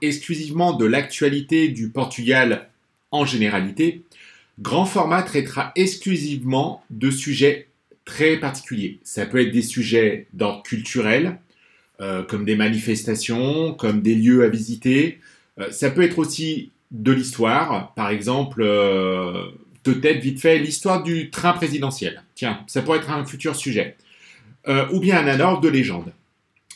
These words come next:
Eh bien aujourd'hui, nous allons, euh, commencer ce numéro un par traiter d'une légende,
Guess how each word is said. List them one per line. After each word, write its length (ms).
Eh 80
bien 120
aujourd'hui, 640
nous 260
allons, 380
euh, 200
commencer 420
ce 160
numéro 480
un 300
par 180
traiter 440
d'une 420
légende, 680